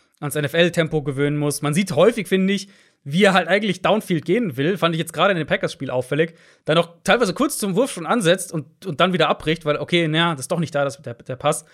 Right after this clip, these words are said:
Ähm, und dann versucht nur irgendwie sich da rauszuretten aus der Situation.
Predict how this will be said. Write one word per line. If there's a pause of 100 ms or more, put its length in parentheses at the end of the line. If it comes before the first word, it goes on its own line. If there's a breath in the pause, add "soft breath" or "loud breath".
(360 soft breath)
Ähm,
und
dann
versucht
nur
irgendwie
sich
da
rauszuretten
aus
der
Situation.